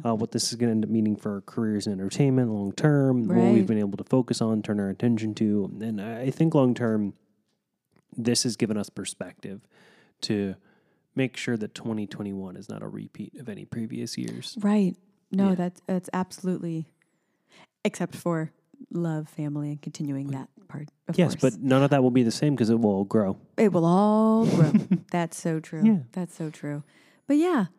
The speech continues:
Speaker 2: but at the same time, man, twenty twenty has just been,
Speaker 1: It
Speaker 2: I finally called a
Speaker 1: It's
Speaker 2: friend
Speaker 1: been a
Speaker 2: back
Speaker 1: humdinger.
Speaker 2: today. It's been a humdinger, as I like to say.
Speaker 1: <laughs>
Speaker 2: I finally called a friend back today who had called me on November fifteenth, and I had texted being like,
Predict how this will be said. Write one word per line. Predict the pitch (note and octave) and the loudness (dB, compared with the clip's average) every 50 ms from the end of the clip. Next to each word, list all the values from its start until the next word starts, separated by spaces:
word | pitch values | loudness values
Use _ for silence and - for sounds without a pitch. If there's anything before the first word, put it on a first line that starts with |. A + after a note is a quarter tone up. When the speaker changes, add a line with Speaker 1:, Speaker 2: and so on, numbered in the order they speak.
| _ - - G#3 | _ -14 -4 0
Speaker 2:
but | - G#3+ | 2 2
at | G#3+ G#3 | 2 2
the | - | 0
same | - C4+ B3+ | 0 0 0
time, | A3+ B3 B3+ A#3 F3 - - - | 2 0 0 0 -2 -4 -4 -4
man, | G#3 G#3+ G3+ F3 | -2 -2 -2 -2
twenty | - - G3+ G3+ G3+ | -4 -4 -2 -2 -2
twenty | G3+ - G3 F#3 F3+ | -2 -2 -2 -2 0
has | D#3 F3 D#3+ - | -2 -2 -4 -4
just | - F3 E3+ F3 - - | -2 -2 -2 -2 -4 -4
been, | - E3+ E3 E3 E3 D#3+ D#3 - _ - - | -4 -2 -2 0 -2 -4 -6 -10 _ -10 -8
Speaker 1:
It | D#3 C#3+ - | -6 2 2
Speaker 2:
I | A3+ A#3+ | 2 2
finally | - - B3+ B3 C4 C4+ C#4+ C#4 | 2 0 0 0 2 2 0 0
called | - - - A3+ A3+ A3 G#3+ G#3 F#3+ - _ _ _ - | -2 -2 -2 -2 0 0 0 -2 -4 -8 _ _ _ -8
a | - | -6
Speaker 1:
It's | G3 | 0
Speaker 2:
friend | - A#3 C3+ B2 | 6 6 8 8
Speaker 1:
been | |
a | A#2 | 8
Speaker 2:
back | G2+ G2+ | 6 6
Speaker 1:
humdinger. | B2 A2+ A2 - A2 G#2+ G#2+ A2+ C3 | 4 4 6 6 6 6 6 4 4
Speaker 2:
today. | D3 D3 - _ _ _ _ _ _ | 2 0 -2 _ _ _ _ _ _
It's | _ - - | _ -4 -2
been | A3+ G3 | 0 0
a | E3+ D#3 D3+ | 0 0 -4
humdinger, | D3 - - A3 B3 C4 C4+ C4+ C#4+ C#4 B3+ G3+ A3 G#3 G3 F3 E3 D#3+ | -6 -4 2 4 6 6 6 6 6 6 6 6 4 4 6 4 4 2
as | D#3+ D#3+ E3+ | 2 0 0
I | E3 D#3+ | 0 0
like | D#3 D#3+ D#3+ - | -2 -2 -4 -6
to | - E3+ | -8 -6
say. | D3+ - F3 F3 F3 F3 E3 - - - - - - - | -2 0 2 2 2 0 -2 -6 -16 -20 -20 -16 -6 -6
Speaker 1:
<laughs> | - - _ _ _ - - - _ _ _ - | -6 -6 _ _ _ -14 -14 -14 _ _ _ -4
Speaker 2:
I | B3 | 0
finally | - C#4+ D4 D4+ | 0 2 2 2
called | D4 C#4 B3 | 2 2 0
a | A#3+ | 2
friend | - B3+ C4 B3+ | 2 0 0 0
back | C4 A#3+ A#3 | 0 -2 -2
today | - G3 F3+ E3+ E3+ E3+ F3 E3 _ _ _ _ _ _ _ _ _ - | -4 -4 -4 -2 -2 -4 -4 -6 _ _ _ _ _ _ _ _ _ 0
who | A#3 B3 A#3 A3+ A3+ A3 G#3+ G#3 G3+ G3+ G3+ - _ | 2 4 4 6 4 4 4 4 2 0 -2 -4 _
had | - G#3+ G#3+ | -4 -4 -4
called | G#3+ - A#3+ A#3 A#3 G#3 | 0 2 2 2 2 2
me | G#3+ G#3 G3 | 2 2 2
on | F#3+ F#3+ | 2 2
November | F#3 F3+ E3 G3 G3+ A3+ A#3+ B3 | 2 2 2 4 4 4 4 2
fifteenth, | A3+ - G#3 G3+ - - - - A3+ G3 D#3+ D3 - - - _ _ _ _ _ _ - - | 0 0 -4 -6 -6 -8 -4 -2 0 0 0 -2 -4 -8 -20 _ _ _ _ _ _ -8 -4
and | F#3 F#3+ | -2 0
I | F#3+ F#3 | 0 0
had | F#3 F3+ | 0 0
texted | - A3 G#3+ G#3 - A3 G3 F3+ | 0 -2 -2 0 0 -4 -2 0
being | G3+ F#3+ F#3+ F#3 F#3 | 0 0 2 2 0
like, | F#3 F3+ F3 F3 F3 - | 0 0 0 -2 -2 -6